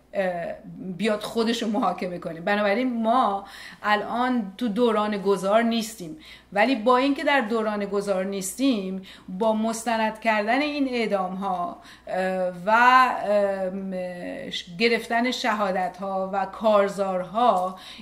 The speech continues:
این باعث شده که از یک موضوعی که به هیچ وجه اجازهٔ مطرح کردنش نبود در ایران و به هیچ وجه هیچ کس راجبش صحبت نمی‌کرد، برسیم به این که، اه،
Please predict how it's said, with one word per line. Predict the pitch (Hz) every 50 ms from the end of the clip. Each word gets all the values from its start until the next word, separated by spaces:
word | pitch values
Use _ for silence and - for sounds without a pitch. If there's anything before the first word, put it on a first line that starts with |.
| - -
این | 277 311 320 302 254 247 214
باعث | 226 220 214 220 240 262 254 254
شده | - - 214 190 185 185 180 185 180
که | - 226 185
از | - 196 208 202 196 202 196
یک | 240 269 269 269
موضوعی | 254 233 233 240 240 220 202 - 220 247 277 269
که | 269 - 269
به | 208 202 240
هیچ | 233 - 269 302 302 - -
وجه | - 262 277 269 - - - -
اجازهٔ | 240 254 196 226 233 220 208 196 180 196 247 277 294 294
مطرح | 269 254 247 214 - - - 208 202 214
کردنش | - 208 196 190 185 196 190 190 190 190 -
نبود | 202 202 196 190 196 196 196 202 - - - - - - - - -
در | 214 208 190
ایران | 185 208 220 214 196 196 196 185 165 165 185 190 190 - - - - - 196
و | 196 214 208
به | 185 220
هیچ | 240 233 - 311 311 311 -
وجه | 294 277 277 277 -
هیچ | - - 311 320 320 - -
کس | - 320 302 285 302 240
راجبش | 233 240 220 202 190 202 202 202 196
صحبت | - - 226 208 196 202 202 196 190 196
نمی‌کرد، | 202 202 196 196 185 190 202 185 196 214 233 247 262 247 254 - - - - - -
برسیم | 208 294 302 320 302 302 - 311 302 285 269
به | 247
این | 277 262 277 294 294 277 269
که، | 269 262 240 214 208 214 220 233 - - - - - -
اه، | - 214 202 196 185 185